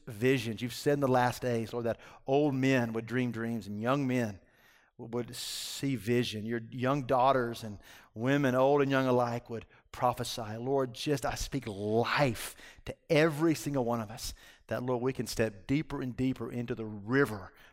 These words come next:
of the knowledge of God, moving us from information to revelation, God, to transformation, that we would be that aroma of Jesus that people smell. We would be that letter that people read, and we would present a gospel that's authentic and real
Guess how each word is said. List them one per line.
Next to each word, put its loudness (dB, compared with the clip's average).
of -12
the -4
knowledge 2
of -10
God, -2
moving -2
us -8
from -12
information 0
to -14
revelation, -6
God, -12
to -16
transformation, -14
that -16
we -4
would -6
be -4
that -4
aroma -10
of -12
Jesus -12
that -20
people -10
smell. -14
We -10
would -8
be -4
that -2
letter -2
that -16
people -12
read, -14
and -10
we -4
would -8
present -6
a -8
gospel -10
that's -8
authentic -8
and -8
real -12